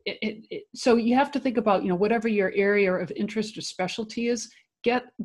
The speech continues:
get a technical skill in that. And that's what I call these. If you're an accountant, you better make sure you understand QuickBooks. In your space, Josh, whether it's, you know, HubSpot certification, Google Analytics, something of that nature.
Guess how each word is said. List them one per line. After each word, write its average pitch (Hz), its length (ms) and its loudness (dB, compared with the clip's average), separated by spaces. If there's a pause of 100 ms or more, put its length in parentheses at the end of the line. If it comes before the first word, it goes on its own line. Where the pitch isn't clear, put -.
get 233 240 0
a 214 60 -6
technical 214 520 -6
skill 202 400 -2
in 147 80 -4
that. 156 120 -6
And 170 80 -2
that's 190 180 -2
what 196 100 -2
I 190 60 -2
call 185 320 -2
these. - 360 -10 (320)
If 165 160 -4
you're 214 160 4
an 190 80 0
accountant, 202 540 0
you 190 180 -6
better 226 160 0
make 196 180 -2
sure - 160 -6
you 175 100 -2
understand 160 460 -4
QuickBooks. - 540 -8
In 180 140 0
your 185 260 4
space, 170 520 -2
Josh, 165 540 -2 (400)
whether 170 220 2
it's, 160 140 -4
you 170 80 -6
know, 139 60 -8
HubSpot 175 580 0
certification, 170 1040 -2 (280)
Google 208 340 6
Analytics, 175 840 0
something 185 380 -4
of 156 60 -2
that 165 220 0
nature. 160 560 -4